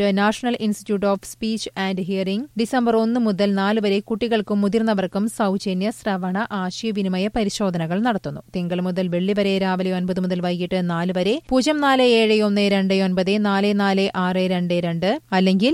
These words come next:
പൂജ്യം നാല് ഏഴ് ഒന്ന് രണ്ട് ഒൻപത് നാല് നാല് ആറ് രണ്ട് രണ്ട് അല്ലെങ്കിൽ പൂജ്യം നാല് ഏഴ് ഒന്ന് രണ്ട് ഒൻപത് നാല് നാല് ആറ് രണ്ട് രണ്ട്. ലൈഫ് സർട്ടിഫിക്കറ്റ് ഫെബ്രുവരി ഇരുപത്തിയെട്ട് വരെ സമയം. ഇ പി എഫ് ഒ പെൻഷൻ പദ്ധതിയിൽ അംഗങ്ങളായവർക്ക് ലൈഫ് സർട്ടിഫിക്കറ്റ് സമർപ്പിക്കാൻ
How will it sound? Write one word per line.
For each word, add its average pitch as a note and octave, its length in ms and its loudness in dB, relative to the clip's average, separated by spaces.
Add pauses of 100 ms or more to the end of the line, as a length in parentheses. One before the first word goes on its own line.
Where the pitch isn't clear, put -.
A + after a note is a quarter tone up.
പൂജ്യം C4+ 360 0
നാല് C4 320 2
ഏഴ് G#3+ 300 4
ഒന്ന് G3+ 280 2
രണ്ട് F#3+ 340 0
ഒൻപത് F#3 380 0 (200)
നാല് F#3+ 400 2 (140)
നാല് F#3+ 400 6 (220)
ആറ് G#3+ 260 8
രണ്ട് G#3+ 240 6
രണ്ട് G3 60 2
അല്ലെങ്കിൽ - 0 -
പൂജ്യം - 0 -
നാല് - 0 -
ഏഴ് - 0 -
ഒന്ന് G3+ 100 6 (460)
രണ്ട് F3+ 260 0
ഒൻപത് G#3 60 0
നാല് - 0 -
നാല് A#3 100 2
ആറ് - 0 -
രണ്ട് D3 200 -4
രണ്ട്. - 200 -12 (140)
ലൈഫ് G3+ 360 4
സർട്ടിഫിക്കറ്റ് A3 680 2
ഫെബ്രുവരി G3 520 2
ഇരുപത്തിയെട്ട് G#3 520 0
വരെ E3 220 -2
സമയം. C3+ 380 -12 (160)
ഇ C4 120 2
പി D4+ 160 2
എഫ് C#4+ 240 0
ഒ C4+ 100 4
പെൻഷൻ A3+ 500 0
പദ്ധതിയിൽ G3 420 -2
അംഗങ്ങളായവർക്ക് F3+ 840 -2
ലൈഫ് G3 320 0
സർട്ടിഫിക്കറ്റ് F#3+ 580 -4
സമർപ്പിക്കാൻ D#3+ 580 -8